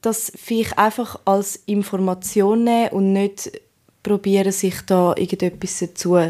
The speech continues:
ja, zusammenzubasteln oder sich da gross reinsteigern, weil es passiert, was passiert. Es kommt, wie es kommt, aber es kommt immer wieder gut. Ich glaube, das ist das Wichtigste. Und man lernt aus allen Krisen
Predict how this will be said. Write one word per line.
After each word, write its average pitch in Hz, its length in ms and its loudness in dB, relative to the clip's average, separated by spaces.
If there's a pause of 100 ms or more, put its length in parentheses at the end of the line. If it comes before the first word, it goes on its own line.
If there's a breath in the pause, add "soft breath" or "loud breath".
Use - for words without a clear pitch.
(1080 loud breath)
ja, 240 360 4
zusammenzubasteln 220 1080 2
oder 190 180 0
sich 202 280 -4
da 190 140 0
gross 185 420 -2
reinsteigern, 196 600 0
weil 180 220 0 (680)
es - 200 -2
passiert, 190 560 2
was 175 180 0
passiert. - 680 -4
Es - 240 -6
kommt, 185 340 -2
wie 180 60 0
es - 180 -4
kommt, 269 500 0 (560)
aber 180 200 2
es - 180 -4
kommt 165 200 -6
immer 165 240 -2
wieder 151 200 -6
gut. 139 240 -8 (100)
Ich - 140 -18
glaube, 160 220 -8
das - 180 -10
ist 147 160 -8
das - 80 -10
Wichtigste. - 480 -12
Und 160 60 -4
man 170 100 0
lernt 165 320 2
aus - 140 -4
allen 160 340 2
Krisen 147 600 -8